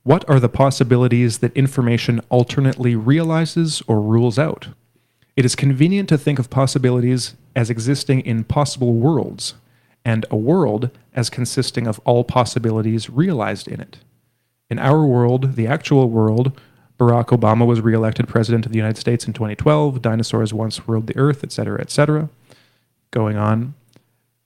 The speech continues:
"What is at the top, or what is the top? The very top, presumably,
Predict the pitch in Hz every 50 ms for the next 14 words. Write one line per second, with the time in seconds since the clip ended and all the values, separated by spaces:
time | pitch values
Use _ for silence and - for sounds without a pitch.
0 | _ _ _ _ _ _ _ _ _ _ _ _ _ _ _ _ _ _ _ _
1 | _ _ _ _ _ _ _ _ _ _ - 127 135 160 - 170 131 147 139 -
2 | 139 - - 151 151 135 120 - - - 120 113 113 135 - 135 151 185 180 -
3 | - - - 101 95 - - - - - _ _ _ _ _ _ _ _ _ _
4 | _ - 117 117 110 107 151 170 196 214 185 127 113 - 131 123 113 - - -
5 | - - 123 104 113 160 202 220 180 123 104 98 95 104 113